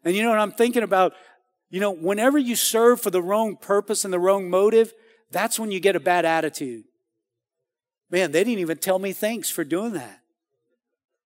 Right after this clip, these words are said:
They even, they never even noticed that I, I did that."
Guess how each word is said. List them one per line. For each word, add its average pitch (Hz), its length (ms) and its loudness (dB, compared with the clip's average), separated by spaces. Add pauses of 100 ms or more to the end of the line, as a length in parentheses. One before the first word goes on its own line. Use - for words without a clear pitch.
(1400)
They 202 120 2
even, 185 360 2
they 240 160 2
never 240 320 2
even 233 360 -2
noticed 233 520 0
that 165 100 0
I, 165 240 2 (200)
I 165 140 2
did 147 340 -2
that." 131 300 -6